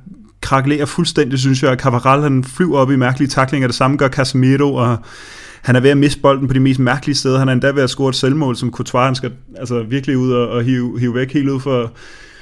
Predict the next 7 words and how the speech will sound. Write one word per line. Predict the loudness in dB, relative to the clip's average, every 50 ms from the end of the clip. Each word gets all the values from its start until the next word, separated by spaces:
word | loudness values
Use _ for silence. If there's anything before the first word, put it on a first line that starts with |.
| -20 -20 -20 -12
for | -6 -4 -2
stolpen. | 2 4 4 4 4 2 0 -2
Så, | 2 2 2 4 4 4 4
øhm, | 2 0 -2 -6 -12 -16 -20 -20 -20 -20 -20 -20 -20 -20 -20 -20 -20 -20 -20 -20 -18 -8 -2
og | -2 2
så | 2 4
har, | 4 4 4 6